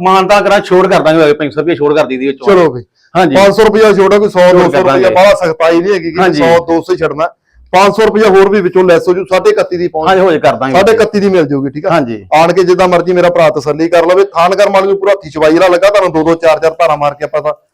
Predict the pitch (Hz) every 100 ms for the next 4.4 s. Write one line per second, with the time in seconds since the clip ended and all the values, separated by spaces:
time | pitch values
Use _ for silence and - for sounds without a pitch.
0 | _ _ 139 143 151 185 160 170 180 170
1 | 156 208 208 233 220 202 196 202 185 190
2 | 180 175 190 170 151 143 139 143 131 127
3 | 127 117 156 175 190 175 165 160 160 156
4 | 131 135 123